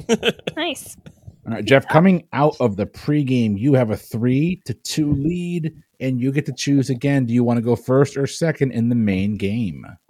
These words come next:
Speaker 1: Uh, I think I'll actually go first in the main game.
Speaker 3: You're gonna go first in the main game. Jeff, do you wanna start with a three or a two-point question?
Speaker 1: Uh, let's start with a two.
Speaker 3: Did not see that coming. <laughs> All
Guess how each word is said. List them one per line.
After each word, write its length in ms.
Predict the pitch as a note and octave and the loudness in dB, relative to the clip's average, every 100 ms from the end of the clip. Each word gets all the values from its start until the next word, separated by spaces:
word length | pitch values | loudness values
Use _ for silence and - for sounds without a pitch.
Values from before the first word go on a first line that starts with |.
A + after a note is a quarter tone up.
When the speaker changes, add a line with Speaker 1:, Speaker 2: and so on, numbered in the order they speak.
| _ - - - - - - - - - - - - - | _ -20 -8 -8 -8 -16 -12 -10 -10 -12 -14 -18 -12 2
Speaker 1:
Uh, 420 | E3+ F3 F#3 F#3 E3+ | 6 6 6 6 4
I 120 | F#3 | 2
think 220 | - C#4+ | 2 4
I'll 180 | A#3 F#3 | 6 6
actually 300 | F#3+ G3 E3 | 6 4 4
go 120 | D3+ | 4
first 380 | - E3 F3+ - | 2 0 0 -2
in 60 | |
the 60 | F#2 | -2
main 240 | F#2 F2 | -6 -6
game. 300 | F2 F2 D#2+ - - - - - - - - - - | -6 -8 -10 -16 -20 -20 -20 -20 -20 -20 -20 -20 -12
Speaker 3:
You're 140 | F#2+ | -6
gonna 160 | A2 A#2+ | -2 2
go 100 | A#2+ | 2
first 460 | - A2+ A#2+ B2 - | 2 4 4 4 0
in 160 | A#2 | 0
the 80 | A2+ | 2
main 400 | A2+ A#2 B2+ A#2 | 2 2 2 0
game. 340 | A#2+ B2+ B2+ | 0 2 0
Jeff, 300 | G#2+ B2 B2 | 2 2 2
do 100 | - | 2
you 80 | A#2+ | 2
wanna 160 | C3 B2 | 2 2
start 200 | - B2 | 0 2
with 100 | B2 | 2
a 40 | G#2+ | 0
three 520 | - B2+ C#3+ D#3 D#3 | -4 -2 0 2 4
or 180 | D3+ D#3 | 4 4
a 100 | D#3 | 2
two-point 640 | - C#3 E3 - E3+ C#3+ | -2 -2 -2 0 -2 -2
question? 640 | C3 E3+ - E2 - - _ _ _ - - - | -2 -2 -2 -8 -10 -16 _ _ _ -20 -8 0
Speaker 1:
Uh, 180 | C3+ C3+ | 4 4
let's 180 | D3 - | 4 2
start 240 | D3+ C#3+ | 2 4
with 120 | C#3+ | 2
a 40 | C3+ | 0
two. 300 | - C3+ A3 - - _ _ _ - _ - | 4 4 2 -8 -20 _ _ _ -20 _ 4
Speaker 3:
Did 180 | C#3+ B2+ | 6 6
not 240 | B2 A#2+ | 4 2
see 180 | - G#2+ | 0 0
that 200 | G2 F2 | 0 -2
coming. 380 | F2+ B1+ - - _ | -8 -10 -16 -20 _
<laughs> 180 | _ | _
All 80 | _ | _